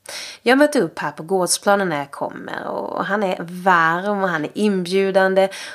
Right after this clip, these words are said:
och han inger ett sånt där stabilt lugn. Han erbjuder mig en tur runt alla ägorna och jag får se en karta där växtföljd och grödor är noggrant specificerade.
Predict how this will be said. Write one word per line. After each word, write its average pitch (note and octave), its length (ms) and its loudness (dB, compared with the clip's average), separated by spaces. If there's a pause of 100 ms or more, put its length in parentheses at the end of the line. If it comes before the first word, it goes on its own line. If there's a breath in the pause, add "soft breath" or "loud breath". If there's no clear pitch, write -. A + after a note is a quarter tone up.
och G3+ 100 -2
han A3+ 200 4
inger A3+ 380 4
ett A#3 80 -2
sånt B3+ 140 -2
där E3 80 2
stabilt F3+ 540 0
lugn. F#3 760 -2 (440 loud breath)
Han F#3+ 200 0
erbjuder F3+ 340 2
mig D#3 120 -2
en C3+ 100 -6
tur E3+ 240 -10
runt C#3 220 -12
alla C3+ 140 -8
ägorna G#3+ 840 4
och D#3+ 160 0 (240 loud breath)
jag F3 120 -12
får D#3+ 80 -8
se - 120 0
en D3 120 -12
karta G3 680 2
där C3+ 220 -8
växtföljd F#3 640 -2
och D#3+ 120 -6
grödor F3 640 0
är D3+ 100 -2
noggrant E3+ 680 -2
specificerade. - 1000 -4